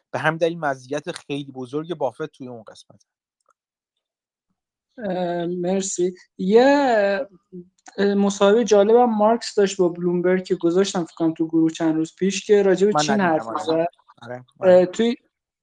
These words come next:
Speaker 2: توی این مصاحبه ظاهراً، اه، او-، اوکتری که مال هاوارد مارکسه بخششه،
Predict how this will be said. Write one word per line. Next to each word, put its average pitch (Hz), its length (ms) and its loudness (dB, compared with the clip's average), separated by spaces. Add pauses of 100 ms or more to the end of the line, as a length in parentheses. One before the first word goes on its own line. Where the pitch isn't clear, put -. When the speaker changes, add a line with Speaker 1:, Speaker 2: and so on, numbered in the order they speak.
Speaker 2:
توی 226 120 -2
این 240 120 2
مصاحبه 208 420 4
ظاهراً، 202 720 4
اه، 170 360 -2 (840)
او-، 190 80 0 (180)
اوکتری 185 640 0
که 196 520 2
مال 180 380 -2
هاوارد 175 320 0
مارکسه 180 680 -4 (440)
بخششه، 190 600 -2